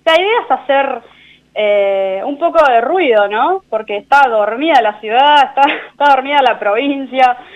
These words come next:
como que la gente se olvida. El año pasado hicimos un montón de actividades y la gente... Eh, no,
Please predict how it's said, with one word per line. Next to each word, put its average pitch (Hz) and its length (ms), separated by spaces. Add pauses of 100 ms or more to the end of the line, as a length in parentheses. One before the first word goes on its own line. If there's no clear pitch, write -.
(200)
como 220 240
que 220 80
la 233 100
gente 277 320
se 208 80
olvida. 240 560
El 214 80
año 247 160
pasado 254 300
hicimos 247 400
un 214 60
montón 208 240
de 208 60
actividades 202 580
y 214 40
la 185 120
gente... 202 480 (400)
Eh, 185 300
no, 208 100